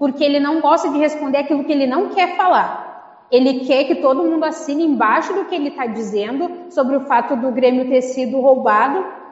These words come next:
Teve um comentarista do Sport T V que disse que o Inter levou, ah, na mão grande o Grenal.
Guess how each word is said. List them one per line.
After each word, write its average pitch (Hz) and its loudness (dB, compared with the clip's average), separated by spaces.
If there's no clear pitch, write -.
Teve 339 2
um 415 -2
comentarista 359 0
do 339 -2
Sport - -4
T 285 2
V 262 0
que 285 -4
disse 262 -4
que 320 -6
o 294 -2
Inter 311 0
levou, 294 2
ah, 285 2
na 302 4
mão 349 4
grande 320 0
o 247 -6
Grenal. 226 -2